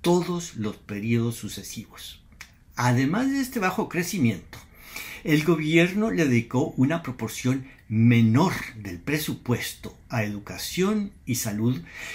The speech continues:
que en todos los gobiernos siguientes. Esto se demuestra con las estadísticas de las memorias de Hacienda.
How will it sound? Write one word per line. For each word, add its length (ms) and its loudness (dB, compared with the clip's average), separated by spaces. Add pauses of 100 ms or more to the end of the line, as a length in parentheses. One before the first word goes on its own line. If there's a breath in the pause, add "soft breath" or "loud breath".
(140 loud breath)
que 440 4
en 220 4
todos 360 4
los 180 -2
gobiernos 440 -2
siguientes. 720 -4 (580 loud breath)
Esto 280 2
se 160 -2
demuestra 600 0
con 280 2
las 220 -2
estadísticas 800 -8
de 80 -10
las 220 -12
memorias 420 -10
de 60 -18
Hacienda. 460 -12